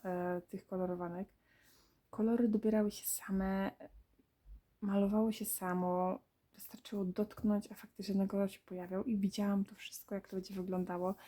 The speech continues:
Mega przyjemna kolorowanka. E, kolejny obrazek, mamy tutaj,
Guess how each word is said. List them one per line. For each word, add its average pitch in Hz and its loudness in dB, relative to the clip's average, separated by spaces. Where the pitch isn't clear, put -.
Mega 220 6
przyjemna 185 -2
kolorowanka. 180 -4
E, 190 0
kolejny 196 2
obrazek, 226 0
mamy 196 2
tutaj, 185 -8